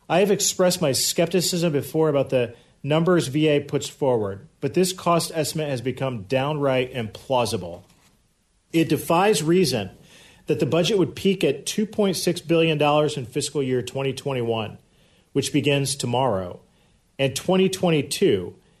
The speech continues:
and then rapidly declines. Even under the best circumstances, the next two years will see a gradual ramp up of a few medical centers going live at a time. In contrast,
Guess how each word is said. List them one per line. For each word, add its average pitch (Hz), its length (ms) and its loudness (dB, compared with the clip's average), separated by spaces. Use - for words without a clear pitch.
and 139 140 0
then 151 220 2
rapidly 143 640 2
declines. 107 880 -6
Even 214 280 4
under 185 220 4
the 143 120 2
best 165 420 0
circumstances, 113 760 -2
the 131 100 -2
next 160 280 -2
two 196 200 2
years 156 300 2
will 131 80 -2
see 139 220 0
a 113 60 4
gradual 147 680 2
ramp 139 320 -2
up 151 240 2
of 127 160 -4
a 107 100 -2
few 165 280 -2
medical 165 340 0
centers 135 340 -2
going 139 260 0
live 123 340 2
at 107 80 -2
a 101 60 -4
time. 104 460 -10
In 160 180 0
contrast, 180 720 2